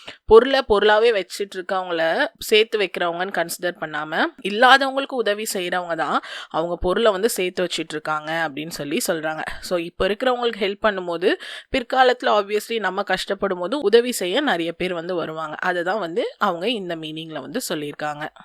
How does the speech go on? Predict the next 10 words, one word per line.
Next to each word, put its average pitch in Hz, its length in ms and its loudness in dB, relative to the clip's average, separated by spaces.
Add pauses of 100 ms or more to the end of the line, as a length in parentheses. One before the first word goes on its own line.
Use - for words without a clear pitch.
(240)
அடுத்து 226 380 4
ஏழாவது 208 460 4
குறள், 165 420 -2 (120)
"பாத்தூன் 254 540 6
மறியவனை 208 1040 -2
பசி 240 420 -4
என்னும் 226 480 -4 (360)
தீப்பினி 240 580 -6 (160)
தீண்டல் 214 380 0
அரிது." 160 540 -4